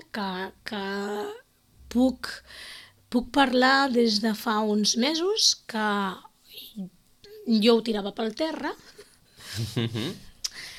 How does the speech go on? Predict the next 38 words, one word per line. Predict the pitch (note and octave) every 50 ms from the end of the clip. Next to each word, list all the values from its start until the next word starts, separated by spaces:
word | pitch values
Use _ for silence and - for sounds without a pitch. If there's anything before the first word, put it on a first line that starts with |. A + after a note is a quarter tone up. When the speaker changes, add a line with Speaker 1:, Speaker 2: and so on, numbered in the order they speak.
| - - _
Speaker 1:
per | - A3+ A3 G#3
dir, | G3 F#3+ F#3 G3 - A#4 A#4+
«Ostres, | - - - B3+ A#3+ G3+ E3 - G#4+
no | G#4+ F#3
pot | - A3+ G#3 G#3+
ser, | - - - - G#4 G#4 G#4 G#4+ F4+
no | A#3 B3
pot | - A4 G#4+ -
ser.» | - - - - G#4 G#4 - _ _ - - - - - - - - _ _ _ _ _
Speaker 2:
Des, | - -
Speaker 1:
I | B3+ B3 B3 B3 A#3+ A#3+ A#3
Speaker 2:
des | A3+
del | A3+ A3 G#3+ G#3
punt | D#3+ E3
de | D3 D3
vista | D3 C#3+ - - C#3+
purista | C#3 C#3 C#3 D3+ C#3+ - - D#3
semblava | - - D#3 C#3 C3+ B2+ B2+ B2+ B2+ B2+ B2+
que | B2 - B2 A#2+ A#2
Speaker 1:
Sí, | A#2 A#2 A2 A2 G#2+ G#2 G2 G2+ G#2 - -
sí, | - - - A#3+ F#3 - - - - -
sí. | - - - A#3+ G3+ -
Speaker 2:
Mhm. | A2+ A2 - B2+ C3 F3+ G#3 G#3 - -
Speaker 1:
Mm, | A#3 A3+ G#3+ G#3+ G#3 G#3 G3+ G3 G3 F#3+ F#3 -
que | - C4
no, | A#3 A3 F#3+ F3+ F3+ - - _ _ _ - -
que | - A#3+
no. | G3+ F3+ F3 G3 - _ _ _ _ - - - - - - - - - - - _ _ _ _ _ _
I, | - A3 A#3 A3 G#3 G#3 G3+ G3+ G3 F#3
bueno, | F3+ F3 F3+ F#3+ G3
vaig | F#3+ F#3 F#3+ -
anar | G3 F#3+ F#3
a | F#3+
una | F#3+ G3+ G#3+ G#3+
casa, | D4 D#4 D#4+ D#4+ E4 E4 D#4+
em | D#4 C4+
va | G#3+ G3+
ensenyar, | G3+ G3 - - A3 G3+ G3 G3 F#3+ F#3+